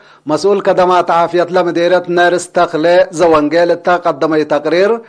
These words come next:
قلت فدأ برنامج صبوت إلن من العلا ديب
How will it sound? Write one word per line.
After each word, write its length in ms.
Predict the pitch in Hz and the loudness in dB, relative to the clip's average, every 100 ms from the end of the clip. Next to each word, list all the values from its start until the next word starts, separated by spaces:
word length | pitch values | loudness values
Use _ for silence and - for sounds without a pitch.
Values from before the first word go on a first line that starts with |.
| - - _ _ 170 165 | -20 -20 _ _ -4 -2
قلت 320 | 180 170 170 | 0 0 0
فدأ 500 | 165 160 139 175 202 | 0 0 2 2 2
برنامج 560 | 190 180 175 175 190 196 | 2 0 2 0 0 0
صبوت 420 | 196 180 190 190 | -2 2 2 2
إلن 440 | 180 185 196 196 180 | 2 2 0 -4 -2
من 260 | 180 180 | -2 0
العلا 380 | 185 156 170 185 | 0 0 2 0
ديب 340 | 170 180 180 | 2 0 2